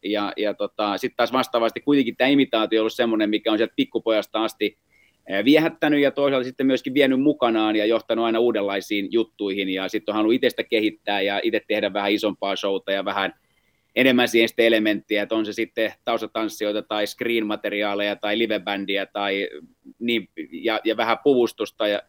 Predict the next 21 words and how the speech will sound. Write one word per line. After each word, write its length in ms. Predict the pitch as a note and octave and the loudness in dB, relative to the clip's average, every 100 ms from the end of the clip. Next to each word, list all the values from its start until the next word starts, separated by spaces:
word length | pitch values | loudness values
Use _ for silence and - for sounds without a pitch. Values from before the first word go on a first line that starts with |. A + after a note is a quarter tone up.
| _ _ - | _ _ -6
ja 80 | A2+ | 0
perukkeja 720 | C3 A#2 A2+ - G#2+ G#2 G#2 | 2 2 2 0 0 2 2
ja 180 | G#2 G2+ | 0 0
tämmöstä, 500 | - A2+ G#2 - G#2 | -2 -2 -2 -4 -2
niin 120 | G#2 | -2
sit 140 | A2 | -4
sitä 160 | - G#2+ | -6 -6
on 80 | G#2 | -4
tavallaan 340 | G#2+ A2 G#2+ | -2 -2 0
tullut 220 | A#2+ A2 | 0 -2
semmonen 280 | - G#2+ G#2 | -2 -4 -2
niinku, 340 | G#2 - G2+ _ _ _ - _ _ - | -2 -4 -6 _ _ _ -20 _ _ 0
aina 180 | D3 D3 | 2 4
tullut 280 | D#3+ D3 | 4 4
kerroksia 480 | E3 D#3 C3+ - B2 | 4 2 2 0 0
siihen, 340 | A#2 B2+ A#2 A2+ | 2 0 0 -2
siihen 340 | - B2+ A#2+ | -2 0 2
juttuun, 380 | A2 - A2+ A2 | 0 -2 -2 -2
että 260 | G#2 - G#2+ | -4 -4 -4
on, 180 | G#2+ - | -4 -6
on 220 | A2+ A2+ | -6 -6